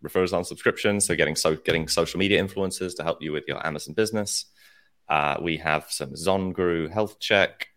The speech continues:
We have A M Z Clever consulting call if you want a P L consulting session with Daniel Fernandez, one of the best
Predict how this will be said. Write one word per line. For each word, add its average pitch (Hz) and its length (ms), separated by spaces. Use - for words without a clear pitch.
We 78 240
have 78 360
A 95 140
M 90 80
Z 87 180
Clever 85 280
consulting 95 540
call 101 360
if - 140
you 76 60
want 76 120
a - 40
P 82 180
L 78 100
consulting 80 460
session - 300
with 67 100
Daniel 76 280
Fernandez, 95 880
one 76 120
of 73 80
the 76 60
best 73 240